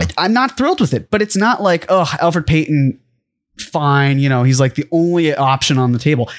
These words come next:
He's not. Schroeder is still a better option than other people. Fans just don't like him, and they see the attitude. And again, like, we have seen what it takes in this entire situation with Tibbs. It's a no-nonsense thing.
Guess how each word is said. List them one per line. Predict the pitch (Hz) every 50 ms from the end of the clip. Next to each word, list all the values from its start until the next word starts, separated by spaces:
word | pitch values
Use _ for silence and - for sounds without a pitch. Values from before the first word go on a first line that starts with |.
| - -
He's | - 214 220
not. | 220 277 254 160 - -
Schroeder | - - 196 214 220 214 202
is | - -
still | - 196 190
a | 156
better | 123 160 175 175 175 -
option | - 165 175 165 - - 147
than | 135 -
other | 147 143 139 135
people. | - - 180 190 - 147 131 123 117 - - - _ _ _ _ _ _ _ _ -
Fans | - 180 170 185 170
just | 180 160 143
don't | 175 170 156
like | 147 156 170 170 -
him, | 170 143 139 127 123 -
and | 143 151 151
they | 151
see | 147 - 156 151 151
the | 151 160
attitude. | 196 220 220 196 - - 156 147 147 139 - - -
And | 156 160
again, | 156 143 214 220 190 151 143
like, | 139 135 135 - - - _ _ _ _ _ _ _
we | - 127 135 170 220 226
have | 240 -
seen | - - - - 240 226 175 147 139 139 139 139 - _ _ _
what | - 120 117 135 165 185
it | 196 185 -
takes | - - 160 135 - - - - - - - - _ _ _ _ _ _ _ _ _ _
in | 156 165 165 165
this | 160 160 - -
entire | 151 127 - - - 160 170 175 180 180 180 180
situation | - - 170 - - 147 147 139 131 - - 131 120
with | 120 -
Tibbs. | - - 127 107 98 - - - - - - _ _ -
It's | 131 - -
a | 131
no-nonsense | 120 123 139 156 180 202 190 170 170 160 156 143 - 156 143 135 - -
thing. | - _ _ - 135 113 110 107